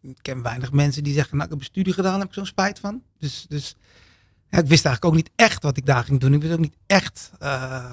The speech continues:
een beetje wel. En mijn, mijn vader gaf ook les op, op een sociale academie. Ik heb hem eigenlijk nooit echt gevraagd wat hij daar deed.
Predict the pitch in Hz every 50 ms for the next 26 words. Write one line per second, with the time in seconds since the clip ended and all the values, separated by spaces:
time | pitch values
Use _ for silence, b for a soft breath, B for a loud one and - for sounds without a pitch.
0 | 120 127 120 113 113 143 139 139 131 - 131 120 120 135 139 135 127 131 135 127
1 | 127 127 127 135 - - - - 143 131 - 135 127 127 127 123 120 123 127 -
2 | - - - _ - - _ _ - - - - - - - - 151 - 127 120
3 | 113 - 117 117 143 120 117 120 - 120 113 110 - - - - - - - -
4 | - 120 - - - - - 127 - - 151 127 127 120 123 123 120 135 123 117
5 | - _